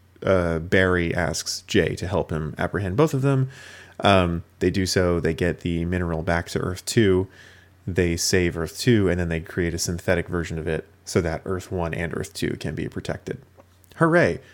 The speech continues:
That was fun. There was dimension hopping and two Flashes, and I like Jay Garrick when he isn't shoving turkeys down people's throats. <laughs>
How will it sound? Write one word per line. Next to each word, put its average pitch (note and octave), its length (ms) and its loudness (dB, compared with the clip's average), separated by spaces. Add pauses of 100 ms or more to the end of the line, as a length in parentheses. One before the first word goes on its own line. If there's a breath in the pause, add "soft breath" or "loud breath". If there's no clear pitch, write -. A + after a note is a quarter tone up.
(220 soft breath)
That G#3+ 160 4
was A#2+ 120 -2
fun. A#2+ 360 0
There C3+ 100 4
was C#3 120 2
dimension D3 400 2
hopping F2 380 -2
and A#2+ 180 0
two C3+ 180 2
Flashes, C3 520 2
and F#2 160 -2
I C3 120 4
like A2+ 160 0
Jay F#2+ 180 2
Garrick E2+ 380 0
when F#2+ 100 -2
he G2+ 180 -2
isn't G#2+ 200 0
shoving G2 480 -4
turkeys F#2+ 480 -2
down D#2+ 220 -2
people's D#2+ 300 -6
throats. - 480 -2
<laughs> - 40 0